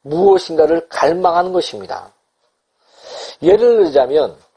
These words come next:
짜장면을 먹어본 자가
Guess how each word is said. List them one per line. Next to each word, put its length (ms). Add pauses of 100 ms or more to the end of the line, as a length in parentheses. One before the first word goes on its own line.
(920)
짜장면을 1120
먹어본 560
자가 440